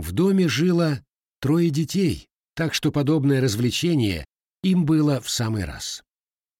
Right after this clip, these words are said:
Очищая от снега ворота, парень сгребал его вдоль плетня, наваливая высокую кучу и формируя спуск так, чтобы ребятня, скатываясь,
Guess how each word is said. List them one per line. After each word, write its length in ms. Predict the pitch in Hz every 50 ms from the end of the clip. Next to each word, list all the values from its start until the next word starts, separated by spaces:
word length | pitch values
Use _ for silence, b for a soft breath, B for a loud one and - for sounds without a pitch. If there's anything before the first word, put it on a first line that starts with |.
| _ _ -
Очищая 760 | 95 98 - - 123 104 - - - 135 127 117 113 110 110
от 80 | 107
снега 420 | - - - 127 123 120 98 104 98
ворота, 560 | 107 107 113 143 135 - - 90 76 67 - _ _ _ _ -
парень 320 | 113 120 117 113 113 110
сгребал 460 | 95 90 117 113 110 98 127 127 123
его 360 | 117 110 117 110 117 117 - 110
вдоль 320 | 87 92 92 127 120 107
плетня, 600 | - 123 131 131 - - 143 135 104 82 69 - - _ _ _ _ -
наваливая 580 | 98 95 107 104 117 107 101 101 101 107 104
высокую 560 | 98 110 110 - - 139 117 - 123 117 107 98
кучу 440 | - - 180 147 - - 101 78 - _ _ _ _ _ _ -
и 80 | 123 123
формируя 560 | - - 147 143 147 147 147 151 156 143 127
спуск 460 | - - - - 143 127 - - -
так, 300 | - 180 185 160 - - _ _ _ _ _ _ -
чтобы 260 | - - - 131 123 131
ребятня, 580 | 135 120 131 123 - 175 202 208 175 101 - _ _
скатываясь, 840 | - - - - - 151 135 - - 104 85 76 69 62 60 - -